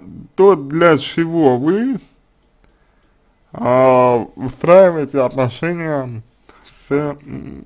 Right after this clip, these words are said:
мужчиной. Ну, вообще зачем? То есть, что вы хотите? Какая цель отношений? А,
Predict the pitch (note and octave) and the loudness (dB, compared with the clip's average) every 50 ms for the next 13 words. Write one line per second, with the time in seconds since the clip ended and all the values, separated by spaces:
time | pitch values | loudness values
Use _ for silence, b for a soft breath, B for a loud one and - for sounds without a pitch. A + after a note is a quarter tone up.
0 | _ - C#3 C#3 C#3 B2+ - - - C#3 C#3 C3 B2+ B2+ B2 - _ _ _ _ | _ -10 -6 -6 -6 -6 -8 -8 -8 -8 -6 -6 -8 -12 -14 -16 _ _ _ _
1 | _ _ - - C#3 C#3 C#3+ C#3 - - - C#3+ C3 A#2+ B2+ B2+ A#2+ - - B2 | _ _ -10 -2 2 2 2 2 0 -2 0 0 0 0 -2 -8 -8 -6 -6 -6
2 | A#2 A#2 B2+ C3 _ _ b b b b b b b b b b b b b b | -6 -8 -12 -16 _ _ b b b b b b b b b b b b b b
3 | b b b b b _ - A2+ A#2 A#2 A2 - - - - D#3 D3 D3 C#3+ C#3+ | b b b b b _ -12 -8 -8 -8 -8 -10 -14 -6 -2 0 2 2 0 0
4 | - B3 - C#3+ D3 C3+ - - F#2 - - _ _ _ _ _ _ _ _ - | -4 -6 -6 -4 -6 -6 -6 -8 -16 -16 -18 _ _ _ _ _ _ _ _ -20
5 | _ - - B2 C#3 D3 C#3+ C#3+ C3+ B2+ C3 - - D3+ C#3+ C#3 C#3 - _ - | _ -12 -12 -8 -4 0 2 2 2 0 -2 -6 -2 0 0 0 -2 -6 _ -12
6 | - - A#2+ B2 B2 A#2 A2+ - B2 A#2 A2+ - - - E3 F3+ _ _ _ _ | -10 -8 -6 -6 -6 -6 -6 -8 -8 -8 -8 -10 -16 -20 -20 -20 _ _ _ _
7 | _ _ _ b b b b b b b b b b b _ _ _ _ _ _ | _ _ _ b b b b b b b b b b b _ _ _ _ _ _
8 | _ _ - - - A2+ A#2 A#2+ A#2+ B2 B2 A#2+ A#2 | _ _ -12 -8 -4 -2 -2 0 0 0 -2 -4 -6